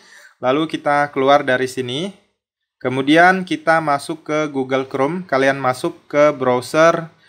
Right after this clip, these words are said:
Google Chrome ataupun yang lainnya. Nah, setelah kalian masuk ke browser, lalu kalian tulis saja di sini di pencariannya,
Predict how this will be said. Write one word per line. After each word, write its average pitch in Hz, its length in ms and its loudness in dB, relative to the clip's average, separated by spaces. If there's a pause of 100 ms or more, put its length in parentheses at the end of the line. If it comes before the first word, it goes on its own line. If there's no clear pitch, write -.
(220)
Google 131 320 -4
Chrome 156 240 -6
ataupun 135 480 -6
yang 123 160 -4
lainnya. 123 480 -2 (1500)
Nah, 139 320 2
setelah 160 480 2
kalian 170 320 -2
masuk 156 380 -4
ke 160 120 -2 (300)
browser, 147 560 2
lalu 156 320 0
kalian 160 320 -4
tulis 147 240 -6
saja 143 240 -4
di 143 160 -4
sini 143 320 -6
di 143 160 -4
pencariannya, 127 880 -2